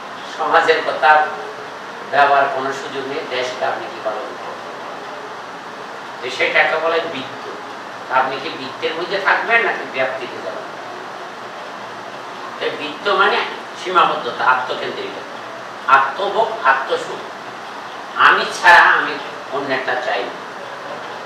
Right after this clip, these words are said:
তো সেই মানুষটাকে পারিবারিকভাবে ওকে মূল্যায়ন করা। কারণ আমার দাদু শুধু নিতে চায় না, কাউকে দিতে চায় না। হ্যাঁ, আমার দিদা সবগুলা যোগের মতো আঁকড়ে ধরেছে।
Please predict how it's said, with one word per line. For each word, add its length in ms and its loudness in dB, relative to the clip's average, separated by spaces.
তো 80 -2
সেই 320 0
মানুষটাকে 800 4
পারিবারিকভাবে 760 2
ওকে 200 -2
মূল্যায়ন 440 -6
করা। 160 -6
কারণ 180 4
আমার 300 6
দাদু 220 4
শুধু 340 -6
নিতে 300 -4
চায় 120 -4
না, 120 -8
কাউকে 260 4
দিতে 360 -8
চায় 120 -6
না। 120 -8
হ্যাঁ, 200 6
আমার 320 6
দিদা 420 4
সবগুলা 840 8
যোগের 300 2
মতো 240 0
আঁকড়ে 300 0
ধরেছে। 380 -2